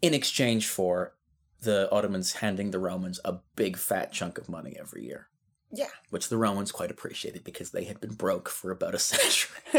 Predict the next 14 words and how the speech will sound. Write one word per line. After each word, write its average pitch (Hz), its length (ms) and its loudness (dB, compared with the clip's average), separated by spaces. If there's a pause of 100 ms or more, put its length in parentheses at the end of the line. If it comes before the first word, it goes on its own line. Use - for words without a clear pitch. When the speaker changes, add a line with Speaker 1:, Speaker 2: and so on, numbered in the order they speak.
(1700)
Speaker 1:
Now, 135 160 6
Mehmed 190 480 4
eventually 135 540 2
dies, 92 500 2
and 95 160 -2
his 113 300 2
power 101 500 0 (160)
transfers 95 540 -2
to - 120 -6
his 135 220 0
son, 104 380 0 (240)
Murad. 101 680 2 (560)
Now, 110 200 6
Murad 131 720 6